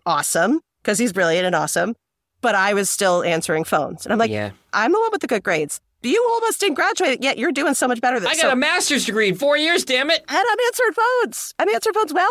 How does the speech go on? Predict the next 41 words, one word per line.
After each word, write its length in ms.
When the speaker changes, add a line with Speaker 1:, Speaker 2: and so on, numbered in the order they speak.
Speaker 1:
but, 100
you 80
know. 220
So 560
the 260
new 260
guy 600
said, 280
"I 100
need 180
a 40
production 420
coordinator. 480
Do 60
you 80
wanna 160
come 240
do 160
this?" 200
And 60
they 80
were, 120
like, 180
basically 300
building 280
on 80
a 60
new 140
part 180
of 60
the 80
building. 320
I'm 40
like, 220
"Yeah, 200
sure." 360
So 460
I 140
ended 240
up 120
working 540